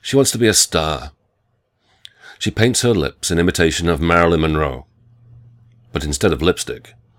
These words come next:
it looked like thick blood had spurted from her lips. She identified with the picture of the young Greta Garbo, but she sees that for her,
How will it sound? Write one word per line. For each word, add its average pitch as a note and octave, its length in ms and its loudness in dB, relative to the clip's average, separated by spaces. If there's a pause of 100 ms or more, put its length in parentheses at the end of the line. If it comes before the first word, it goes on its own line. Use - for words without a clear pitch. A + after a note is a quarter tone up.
(360)
it D2+ 100 -8
looked D2+ 140 -8
like D#2+ 140 -2
thick - 400 -4
blood F#2+ 300 2
had C#2+ 120 -10
spurted D#2+ 440 -2
from D#2+ 120 -2
her E2+ 80 0
lips. - 460 -4 (1500)
She - 180 -6
identified F2+ 600 0
with D2+ 100 -8
the D#2+ 80 -4
picture - 320 -6
of D2+ 80 -6
the D#2+ 80 -4
young E2 280 2
Greta D#2+ 300 0
Garbo, D2+ 480 -2 (1600)
but - 120 -4
she G2+ 80 -2
sees C3 440 2
that - 200 -4
for F#2 120 -2
her, A#2+ 440 2